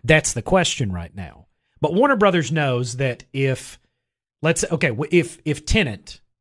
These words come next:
had waited or been released in the summer of twenty eighteen, that thing makes two hundred, three hundred million dollars domestically easy, probably makes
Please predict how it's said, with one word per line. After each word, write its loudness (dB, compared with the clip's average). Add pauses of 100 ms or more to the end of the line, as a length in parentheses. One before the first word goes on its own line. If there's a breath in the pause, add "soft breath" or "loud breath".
(220)
had 2
waited 2
or -2
been 2
released -2
in -4
the -4
summer -2 (360 soft breath)
of -2 (240)
twenty 0
eighteen, -8 (960)
that 2
thing 2
makes -2 (320)
two 2
hundred, 0
three 0
hundred 0
million 2
dollars 0
domestically -2
easy, -2 (160)
probably 2
makes 0